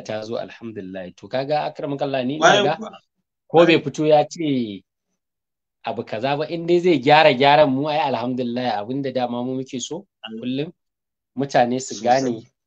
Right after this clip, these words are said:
Speaker 2: sosai.
Speaker 1: yawa, su san cewa ana da hujja, abu kaza fa da wane yake yi kaza ma, shi ma dai yana da wata tasa hujjar. Saboda haka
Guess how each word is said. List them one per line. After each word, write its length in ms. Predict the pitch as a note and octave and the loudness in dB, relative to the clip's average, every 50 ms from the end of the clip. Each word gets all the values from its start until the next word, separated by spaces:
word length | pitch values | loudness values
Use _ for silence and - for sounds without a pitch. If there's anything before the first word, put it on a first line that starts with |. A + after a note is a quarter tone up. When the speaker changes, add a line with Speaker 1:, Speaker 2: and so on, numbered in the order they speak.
| _ | _
Speaker 2:
sosai. 400 | - - B2 A2+ G#2+ - - C#3 C3+ | -20 -16 -14 -14 -12 -10 -10 -8 -6
Speaker 1:
yawa, 200 | A#2+ A#2 A2 G#2+ | -6 -6 -6 -8
su 120 | - - - | -12 -12 -6
san 200 | - C3+ C#3 C#3+ | -6 -6 -6 -6
cewa 280 | - - D#3 C#3 C#3 C#3+ - | -6 -4 -2 -2 -2 -2 -4
ana 260 | D3+ D#3+ D#3+ D3+ C3+ | -4 0 0 0 0
da 100 | A#2+ A#2+ | 0 -4
hujja, 520 | A#2 A#2+ C3 C3 B2+ C3+ C#3 A#2+ G2+ - | -4 -4 -8 -8 -4 -2 -2 -2 -2 -2
abu 180 | - A2+ A2 A#2+ | -6 -10 -12 -10
kaza 320 | - - A#2+ A#2+ C#3+ D3 D3 | -8 -8 -6 -4 -4 -4 -2
fa 100 | F3+ F3 | -4 -4
da 120 | D#3 C#3+ | -4 -2
wane 340 | C3 C3+ C#3+ D3 C#3 C3+ C#3 | -2 -2 -2 -4 -4 -6 -6
yake 180 | C#3 - - | -8 -8 -8
yi 140 | C3+ C3 B2+ | -10 -10 -8
kaza 280 | - A#2 G#2+ A2+ A#2+ B2 | -8 -8 -6 -4 -4 -4
ma, 180 | B2+ B2+ B2+ | -4 -4 -6
shi 180 | B2 - - C3+ | -8 -10 -10 -8
ma 160 | C3+ C3 C3 | -6 -4 -4
dai 180 | B2+ C3 C3+ C3+ | -4 -4 -4 -4
yana 180 | C#3 C3+ B2+ A2 | -4 -4 -6 -8
da 80 | G2 G#2 | -8 -8
wata 220 | G#2+ A2+ _ A2+ - | -10 -10 _ -16 -8
tasa 300 | - B2 B2 - - G#2 | -6 -6 -6 -6 -8 -12
hujjar. 360 | A#2 B2 B2+ B2+ B2 B2 A#2+ _ _ _ _ _ _ _ _ _ _ _ _ _ _ _ _ _ | -12 -10 -4 -4 -4 -4 -4 _ _ _ _ _ _ _ _ _ _ _ _ _ _ _ _ _
Saboda 240 | - D3 B2+ A#2+ A#2+ | -4 -2 2 2 2
haka 220 | B2 - A#2+ - | 2 0 -4 -12